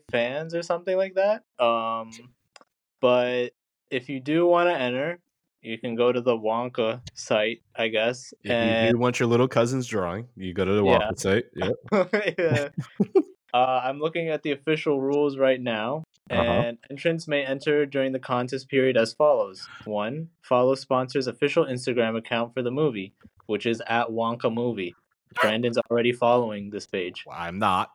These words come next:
Speaker 1: Um, <laughs>
Speaker 2: <laughs> I'm
Speaker 1: two,
Speaker 2: not. <laughs>
Speaker 1: <laughs> two, po-, post a video no more than one minute in length showing your wild and wonderfully Wonka-inspired art, fashion, style, decor, food, or gaming that includes the hashtag,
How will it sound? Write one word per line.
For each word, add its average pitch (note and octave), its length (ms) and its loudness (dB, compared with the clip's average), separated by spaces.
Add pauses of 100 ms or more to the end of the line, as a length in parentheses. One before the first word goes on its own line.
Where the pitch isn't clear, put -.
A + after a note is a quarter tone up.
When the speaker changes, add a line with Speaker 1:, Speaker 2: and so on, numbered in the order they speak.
Speaker 1:
Um, A#2 60 0 (460)
<laughs> A#2+ 140 -4 (240)
Speaker 2:
<laughs> A#3 460 0
I'm D3 200 6
Speaker 1:
two, F#3 160 -2
Speaker 2:
not. C3 420 -2 (160)
<laughs> E3+ 260 -4
Speaker 1:
<laughs> - 220 -4
two, A3+ 420 2 (480)
po-, E3+ 200 2 (200)
post G3+ 380 0
a G3+ 80 -4
video D#3+ 580 -2 (500)
no E3 200 4
more F3+ 240 4
than D#3+ 240 2
one E3+ 240 -2
minute E3+ 260 2
in D3 160 -6
length C#3+ 320 -2
showing C#3+ 360 -4
your C3 120 -6
wild D#3 540 2
and C3+ 140 -6
wonderfully D3+ 560 -4
Wonka-inspired C3 1000 0
art, B2+ 320 0
fashion, B2 460 0
style, B2+ 360 -2
decor, B2+ 460 0
food, C3 340 -2
or B2+ 120 -6
gaming B2 400 -2
that A2+ 160 0
includes A#2+ 360 -8
the A#2 100 -2
hashtag, A#2+ 600 -4